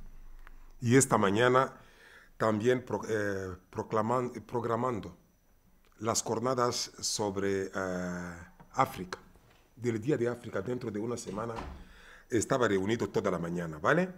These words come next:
Bueno, dicho, eh, esto,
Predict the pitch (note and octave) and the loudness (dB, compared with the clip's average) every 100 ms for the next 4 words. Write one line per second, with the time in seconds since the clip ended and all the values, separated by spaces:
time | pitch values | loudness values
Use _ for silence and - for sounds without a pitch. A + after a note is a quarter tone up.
0 | - - - - - - D4 G#3+ C#3 - | -20 -20 -20 -20 -14 2 6 6 2 -6
1 | - - C#3 G3+ B3 C4+ F#3 D3+ C#3 C#3 | -20 -8 -2 2 2 2 6 8 8 6
2 | G3 F#3 F#3 G3+ G3+ - | 6 6 6 4 4 -2